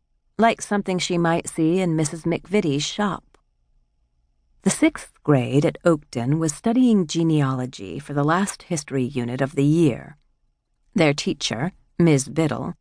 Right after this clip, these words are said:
had asked everyone to find out what they could about their family trees.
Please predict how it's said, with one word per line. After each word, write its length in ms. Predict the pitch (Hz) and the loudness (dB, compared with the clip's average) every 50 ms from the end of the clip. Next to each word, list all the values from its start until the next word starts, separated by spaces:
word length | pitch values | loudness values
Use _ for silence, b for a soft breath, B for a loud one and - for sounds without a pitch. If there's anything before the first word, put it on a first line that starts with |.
| _ _ _ _ _ _ - | _ _ _ _ _ _ -2
had 100 | 208 208 | 2 2
asked 320 | 208 214 208 - - - 240 | 4 4 2 0 -2 -4 -2
everyone 400 | 247 247 269 285 247 226 220 214 | 0 0 2 2 2 2 0 0
to 100 | 214 196 | -2 -4
find 340 | - 196 185 180 185 175 | -4 -2 -2 0 0 2
out 200 | 170 151 151 - | 2 0 0 0
what 180 | - 160 160 - | -2 -4 -4 -4
they 160 | - 165 170 | -4 -4 -4
could 380 | 156 - - 180 156 139 143 139 | -4 -4 -2 0 0 0 0 -2
about 260 | 151 160 - - - | -2 -2 -4 -4 -2
their 180 | - 147 151 147 | -2 -2 0 -2
family 440 | - - 135 127 127 131 135 151 | -2 -2 -2 -2 0 0 0 0
trees. 640 | 147 - - 208 185 147 120 101 - - - - - | -2 -2 -2 -2 0 -2 -2 -4 -6 -8 -10 -12 -14